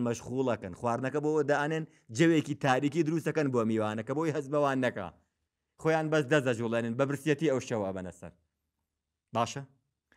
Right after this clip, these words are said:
ئەمە متەواترە. ئەمە ئەم حەدیثە، حەدیثێکی سەحیحە. تەنانەت پێغەمبەری خوا صلی الله عليه وسلم ئەم میوانە کە شەو ئەمێنێتەوە، ئەم غەریبەیە لە ئەم میوانە، کە نوێژی بەیانی یەن بۆ مزگەوت. پێغەمبەری خوا صلی الله عليه وسلم ئاوا سەرێکیەکە.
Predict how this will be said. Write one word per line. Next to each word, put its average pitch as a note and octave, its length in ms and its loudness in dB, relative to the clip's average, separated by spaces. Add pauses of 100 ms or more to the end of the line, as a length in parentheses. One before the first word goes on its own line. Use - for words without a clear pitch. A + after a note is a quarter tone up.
(120)
ئەمە C3 240 2
متەواترە. C3 640 -4 (180)
ئەمە B2+ 220 2
ئەم C#3 160 -2
حەدیثە، A#2+ 380 -4 (100)
حەدیثێکی D3 540 -4
سەحیحە. G2+ 360 -12 (600)
تەنانەت C#3+ 520 4
پێغەمبەری D3+ 480 4
خوا D#3 180 4
صلی C3 240 -4
الله D#3 280 4
عليه D3 140 4
وسلم C3+ 380 -2 (340)
ئەم F#3 180 4
میوانە D#3 400 6
کە D#3 120 -2
شەو F3 180 0
ئەمێنێتەوە، C#3+ 600 2
ئەم A#2 160 -2
غەریبەیە A2+ 400 2
لە A2 120 2
ئەم G#2+ 160 0
میوانە، F#2+ 340 -2 (340)
کە C3 100 -2
نوێژی D3+ 340 2
بەیانی C#3 380 4
یەن D#3 140 2
بۆ B2 160 2
مزگەوت. B2+ 360 -4 (1500)
پێغەمبەری A#2+ 380 -4
خوا C3 120 -2
صلی A2+ 200 -10
الله B2 180 -2
عليه A#2+ 120 -4
وسلم A#2+ 180 -14
ئاوا A2 200 -6
سەرێکیەکە. G#2+ 800 -10